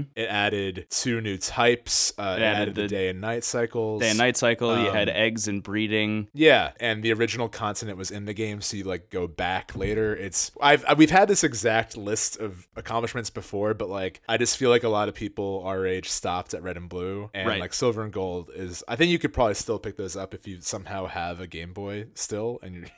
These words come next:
Speaker 1: <laughs> or I guess an emulator.
Speaker 2: It's
Speaker 1: probably
Speaker 2: available
Speaker 1: more.
Speaker 2: on the three D S eShop. You can, you can
Speaker 1: It
Speaker 2: get
Speaker 1: is.
Speaker 2: it on there.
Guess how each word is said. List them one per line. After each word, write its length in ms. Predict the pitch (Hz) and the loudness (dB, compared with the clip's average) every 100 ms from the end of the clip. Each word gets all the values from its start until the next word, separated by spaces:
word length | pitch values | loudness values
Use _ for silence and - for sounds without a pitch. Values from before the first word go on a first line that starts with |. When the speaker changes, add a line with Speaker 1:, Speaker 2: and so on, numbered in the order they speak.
| _ | _
Speaker 1:
<laughs> 360 | 208 - - - | 2 2 -6 2
or 280 | 117 98 - 98 | 4 4 -2 -8
I 80 | |
guess 200 | 95 90 | -6 -6
an 60 | 87 | -8
emulator. 460 | 80 85 80 82 160 | -10 -8 -8 0 6
Speaker 2:
It's 140 | 156 | 8
Speaker 1:
probably 60 | 165 | 10
Speaker 2:
available 420 | 151 160 180 165 | 10 12 10 8
Speaker 1:
more. 60 | 156 | 8
Speaker 2:
on 520 | 135 139 143 143 123 | 8 8 8 4 2
the 100 | 131 | 0
three 200 | - 139 | 2 2
D 140 | 131 131 | 6 6
S 140 | 135 | 4
eShop. 420 | 147 - 80 65 | -2 -2 -2 -2
You 100 | 110 | -4
can, 240 | 107 101 90 | -2 -4 -2
you 120 | 107 | 0
can 120 | 143 | 8
Speaker 1:
It 40 | 175 | 10
Speaker 2:
get 160 | 214 | 10
Speaker 1:
is. 200 | 107 - | 8 0
Speaker 2:
it 40 | 110 | -4
on 140 | 107 | -2
there. 180 | 147 | -2